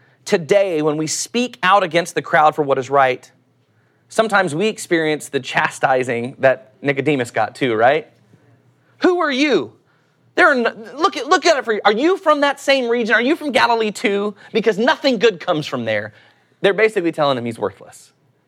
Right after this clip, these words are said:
"We don't care about your opinion." And you're gonna hear that. When you speak up for what's right and what's just, you're gonna hear that. And we've gotta stand firm even in the midst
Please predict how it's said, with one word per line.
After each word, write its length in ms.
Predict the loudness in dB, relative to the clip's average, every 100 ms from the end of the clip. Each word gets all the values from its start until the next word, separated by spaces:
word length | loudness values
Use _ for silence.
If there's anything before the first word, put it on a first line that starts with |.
| _ _ _ _
"We 120 | -2
don't 160 | -2 -2
care 180 | 0 0
about 220 | 0 -4
your 100 | -8
opinion." 380 | -6 -6 -6 -8 -4
And 120 | -2 0
you're 100 | 2
gonna 160 | 0
hear 280 | 0 2 2
that. 180 | 2 2
When 160 | 0 0
you 120 | -2
speak 360 | -4 -4 -2
up 160 | -2 0
for 100 | 2
what's 200 | 0 -2
right 360 | 2 2 2 -2
and 100 | -4
what's 160 | -4 -6
just, 580 | -2 -2 -2 -12 -18 _ _ _ _ _ _ _ _ _ _ _ -2
you're 120 | 0
gonna 160 | 0
hear 280 | -4 -4 -4
that. 380 | -6 -10 -16 _ _ _ _ _ _ _ _ _ _ _ _ _ _ _ _ _ _ _
And 120 | -4
we've 140 | -2 2
gotta 180 | 0 0
stand 380 | -2 -2 -2
firm 480 | 0 2 2 0 -4 -4
even 200 | -4 -2
in 80 | -2
the 60 |
midst 520 | 0 0 -2 -14 -18